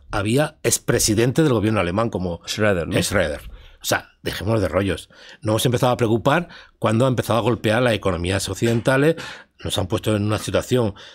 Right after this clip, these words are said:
Speaker 1: de peligro económico primero, que es el primer impacto, y después, mm, bueno, peligro de que el conflicto se internacionalizase y se convirtiese en un conflicto, eh, luego difícil de, de,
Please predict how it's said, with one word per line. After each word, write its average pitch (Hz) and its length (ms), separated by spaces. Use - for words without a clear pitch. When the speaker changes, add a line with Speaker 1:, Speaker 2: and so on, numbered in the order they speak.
Speaker 1:
de 98 580
peligro 113 320
económico 117 500
primero, 107 460
que 87 100
es - 100
el 98 160
primer 95 240
impacto, 107 400
y 101 100
después, 107 460
mm, 90 500
bueno, 117 260
peligro 92 360
de 110 160
que 90 140
el 85 220
conflicto - 520
se 98 400
internacionalizase 95 1120
y 127 120
se 120 100
convirtiese 107 400
en 117 60
un 110 80
conflicto, 113 760
eh, 95 240
luego 104 240
difícil 117 360
de, 87 320
de, 85 260